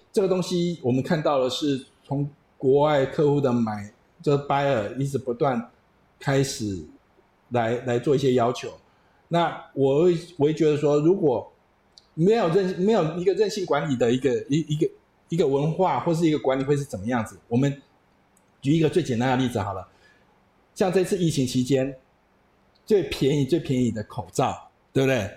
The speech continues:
都成了这个奇居之货，对不对？大家不断的在抢，而且很多国家派军，军机去接，去怕被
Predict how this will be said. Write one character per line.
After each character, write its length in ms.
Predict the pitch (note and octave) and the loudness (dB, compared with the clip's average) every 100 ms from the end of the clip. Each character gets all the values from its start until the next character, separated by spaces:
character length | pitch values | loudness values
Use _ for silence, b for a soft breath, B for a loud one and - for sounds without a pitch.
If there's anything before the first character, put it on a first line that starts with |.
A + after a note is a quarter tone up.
| - | -2
都 180 | E3 E3+ | 0 0
成 220 | E3 C#3+ | 0 0
了 120 | C3+ | 0
这 120 | C3+ | 0
个 240 | C#3+ C#3 C3 | 0 0 0
奇 200 | - C3 | -2 -2
居 160 | D3 | 0
之 160 | C#3+ C#3+ | 0 0
货， 240 | D3 C#3+ | 2 2
对 120 | A#2 C3 | 2 2
不 40 | |
对？ 80 | C3 | 0
大 140 | D3+ | 0
家 180 | D3 D3 | -2 -4
不 60 | - | -2
断 160 | D3+ | -2
的 100 | C3 | -2
在 140 | D3+ C3+ | -2 -2
抢， 180 | C3 - C3 | -6 -8 -2
而 40 | |
且 380 | C#3+ A#2+ B2 A#2+ | 0 2 0 -6
很 100 | A#2+ | -4
多 80 | C#3 | -2
国 140 | D3 C3 | 0 0
家 120 | C#3 | 0
派 160 | D#3+ | 0
军， 240 | C3+ C#3+ C#3+ _ _ | -2 -4 -6 _ _
军 220 | C#3+ D3 | -2 -2
机 160 | D3 D3 | -2 -2
去 180 | D3+ B2+ | -2 -2
接， 420 | - B2+ C3 B2+ | 0 2 2 0
去 280 | D#3+ C#3 B B | 0 -2 B B
怕 140 | - D3+ | -4 0
被 340 | D3+ B2+ - | 0 0 -6